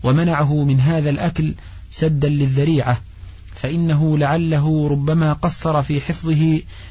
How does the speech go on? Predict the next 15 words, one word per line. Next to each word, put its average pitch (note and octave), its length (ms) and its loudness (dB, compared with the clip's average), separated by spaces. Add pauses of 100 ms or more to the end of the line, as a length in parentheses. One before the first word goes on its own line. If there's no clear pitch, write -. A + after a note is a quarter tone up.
(140)
ليشارف D3 680 0
العطب D#3+ 420 0 (420)
فينحره D#3 840 0 (100)
ويأكل C#3+ 540 0
منه، E3+ 220 2 (460)
فإذا D3+ 460 0
علم D#3 320 2
أنه D3+ 540 0
لا D3 160 2
يأكل D#3 340 -2
منه D3+ 380 2
شيئا D3 480 -2 (440)
اجتهد C#3 500 0
في A#2+ 180 -2
حفظه. B2+ 340 -4